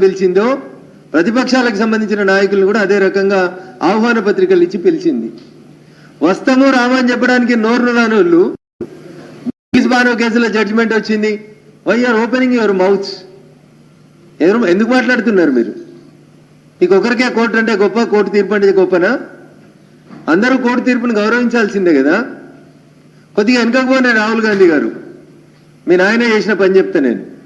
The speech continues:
because I am an practicing advocate, I would like to bring it to the notice of the enlightened society. పంతొమ్మిది వందల ఎనభై ఐదు షాబాను అనేటువంటి ఒక లేడీ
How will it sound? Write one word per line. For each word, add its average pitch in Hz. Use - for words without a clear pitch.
because 180
I 190
am 185
an 175
practicing 175
advocate, 180
I 180
would 165
like 170
to 180
bring 175
it 170
to 175
the 160
notice 160
of 160
the 147
enlightened 185
society. 143
పంతొమ్మిది 214
వందల 214
ఎనభై 214
ఐదు 208
షాబాను 220
అనేటువంటి 196
ఒక 359
లేడీ 208